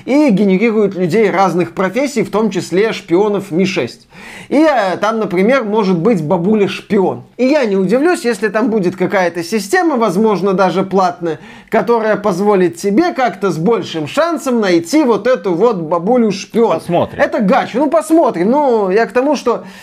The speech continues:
Speaker 1: э, глядя вот на Elite Squad, глядя на, м, в целом попытки современной Ubisoft нарубить с капусты побыстрее и попроще,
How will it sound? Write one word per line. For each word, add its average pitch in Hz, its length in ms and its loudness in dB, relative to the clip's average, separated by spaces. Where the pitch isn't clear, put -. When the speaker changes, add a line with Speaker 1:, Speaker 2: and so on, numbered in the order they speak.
Speaker 1:
э, 202 160 2
глядя 202 400 0
вот 190 200 -2
на 208 100 0
Elite 240 200 0
Squad, 208 600 0
глядя 208 460 0
на, 190 300 2
м, 165 360 0
в 170 60 -6
целом 214 340 -2
попытки 190 440 -2
современной 190 600 0
Ubisoft 190 480 0
нарубить 202 500 2
с - 40 -10
капусты 196 800 0
побыстрее 190 840 0
и 170 40 0
попроще, 170 800 -2